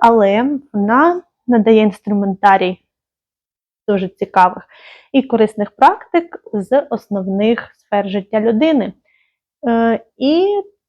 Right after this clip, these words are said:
ви можете знайти тут, як і я знайшла, певні моменти, які допоможуть вам підтримувати внутрішній спокій навіть тоді, коли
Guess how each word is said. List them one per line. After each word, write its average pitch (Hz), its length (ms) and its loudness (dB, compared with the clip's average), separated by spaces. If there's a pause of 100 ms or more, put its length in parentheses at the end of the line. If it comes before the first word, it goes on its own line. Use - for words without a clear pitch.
(260)
ви 240 140 2
можете 196 600 -2
знайти 220 680 -2 (120)
тут, 254 320 -2
як 208 240 -2
і 175 100 -8
я 220 240 0
знайшла, 233 420 0 (180)
певні 190 400 0
моменти, 196 680 -2
які 240 540 -4
допоможуть 202 920 -4
вам 233 360 0 (440)
підтримувати 208 840 -2
внутрішній 196 600 -6
спокій 254 580 0
навіть 190 360 -4 (100)
тоді, 233 640 -2
коли 233 560 0